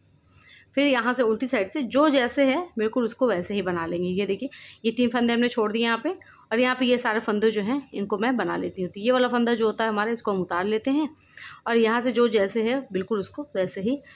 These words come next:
बना लेंगे हम। तो चलिए, इसको हम बना लेते हैं लास्ट तक, फिर आपको दिखाते हैं। एक सिलाई बना लेते हैं। तो ये देखिए, उल्टी साइड से हमने सारे फंदों को बना लिया। ये देखिए, तो लास्ट का जो फंदा है उसे हम बना लेंगे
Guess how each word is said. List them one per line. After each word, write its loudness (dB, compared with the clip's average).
बना 0
लेंगे -2
हम। -2
तो -6
चलिए, 0
इसको -2
हम 0
बना -2
लेते -4
हैं -2
लास्ट -4
तक, -4
फिर -2
आपको -6
दिखाते -6
हैं। 0
एक -10
सिलाई -4
बना -4
लेते -4
हैं। -4
तो -4
ये 0
देखिए, 0
उल्टी 2
साइड 0
से -4
हमने 0
सारे -4
फंदों -2
को -4
बना -2
लिया। -4
ये -4
देखिए, -10
तो -14
लास्ट -2
का 0
जो -2
फंदा -2
है 2
उसे -2
हम -2
बना -2
लेंगे -2